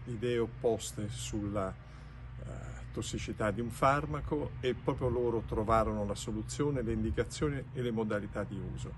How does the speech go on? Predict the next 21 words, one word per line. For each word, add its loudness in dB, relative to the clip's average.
Di -8
quell'esperienza 0
abbiamo 0
fatto -4
tesoro. 0
Eh, 0
personalmente 0
ho -4
fatto -4
in 0
modo 0
che -6
tutti -2
i -4
pazienti, -4
che 0
tutti 0
i 6
comitati, 2
eh, -2
dell'ema, 0